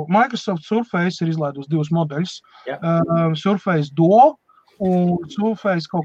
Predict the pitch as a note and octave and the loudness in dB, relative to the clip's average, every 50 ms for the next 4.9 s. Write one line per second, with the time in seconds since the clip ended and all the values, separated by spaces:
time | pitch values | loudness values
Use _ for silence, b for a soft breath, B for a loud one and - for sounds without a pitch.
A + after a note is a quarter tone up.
0 | - G3 F3+ D#3+ D3+ - D#3+ D3 E3+ E3 D#3+ D#3 D3+ D3 D3 D3+ _ _ F#3 D#3 | -2 0 0 0 -2 -4 -6 -4 -4 -2 -2 -2 -4 -4 -6 -10 _ _ -10 -10
1 | - F3+ D#3+ D#3 D#3+ D3+ D3 C#3+ E3+ E3 D#3 C#3+ B2+ B2 - - - - D#3 - | -8 -12 -12 -8 -8 -8 -6 -6 -6 -6 -6 -8 -10 -12 -12 -12 -10 -12 -10 -8
2 | E3+ D3 C3+ B2+ B2 C3+ D3 D3+ E3 D#3 D3+ - - _ - B B B B B | -8 -12 -12 -14 -16 -10 -6 -6 -4 -6 -6 -10 -18 _ -20 B B B B B
3 | B _ - G#3 G#3+ G3 - - b b b b E3 G#3+ C4 C4+ A#3+ - - G#3 | B _ 2 2 2 2 -2 -8 b b b b -2 -2 0 0 0 0 0 -4
4 | F3+ F#3 - _ _ _ _ - F#3+ G#3 A3+ B3 - - G#3+ F#3 F3+ F3+ | -4 -4 -10 _ _ _ _ -2 0 0 0 0 0 -2 0 0 0 0